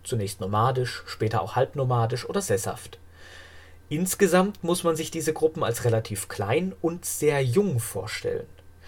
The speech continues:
Über die Hälfte der Kinder kam nicht über das fünfte Lebensjahr hinaus, und wer dann noch lebte, wurde in der Regel nicht viel älter als zwanzig.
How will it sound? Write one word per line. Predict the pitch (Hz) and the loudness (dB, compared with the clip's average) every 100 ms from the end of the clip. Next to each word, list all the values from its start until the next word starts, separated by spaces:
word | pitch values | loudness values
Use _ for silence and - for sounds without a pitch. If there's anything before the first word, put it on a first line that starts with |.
| - - - | -18 -16 -4
Über | 131 117 | 2 4
die | 110 | 4
Hälfte | 143 165 - | 4 4 2
der | 101 101 | 0 0
Kinder | 175 180 113 | 0 2 2
kam | 92 - 98 | 2 -4 -6
nicht | 98 101 - | -4 -6 -4
über | 107 98 | -2 0
das | 95 | 0
fünfte | - 104 - | -2 -4 0
Lebensjahr | 101 107 165 156 117 110 | 2 2 2 0 -2 -2
hinaus, | 101 107 104 117 208 - - - - - | 0 2 8 8 8 2 -8 -16 -16 -4
und | 156 117 | -2 4
wer | 113 | 2
dann | 98 139 208 | 4 4 6
noch | 196 - | 4 4
lebte, | 113 104 113 - 156 127 | 2 2 0 2 2 4
wurde | 131 131 | 4 4
in | 117 | 4
der | 107 | 4
Regel | 113 117 120 | 6 6 6
nicht | 107 - | 4 0
viel | 110 | -4
älter | - 90 107 | 0 -2 -2
als | 90 92 - | -4 -6 -4
zwanzig. | - 170 127 - 113 | 0 0 0 -6 -12